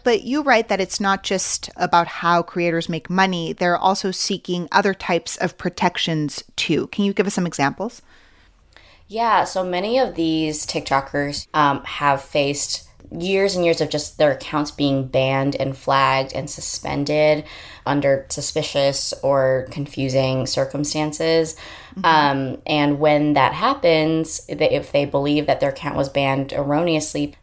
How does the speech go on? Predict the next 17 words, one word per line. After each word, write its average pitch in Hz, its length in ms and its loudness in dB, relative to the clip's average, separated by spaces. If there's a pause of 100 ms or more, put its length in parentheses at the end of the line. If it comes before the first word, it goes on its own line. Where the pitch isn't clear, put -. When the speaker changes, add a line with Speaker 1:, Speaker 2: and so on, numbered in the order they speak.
Speaker 2:
they 151 560 2
don't 147 300 0
have 151 480 -2
anyone, 143 720 0
a - 60 -6
human 208 560 -2
person 202 500 0
at 143 140 -2
TikTok 139 500 0
to 151 80 -6
go 147 320 0
to. 95 600 -2 (380)
When 139 220 -2
their 135 120 4
accounts 147 300 -4
are 139 100 -4
banned 165 580 0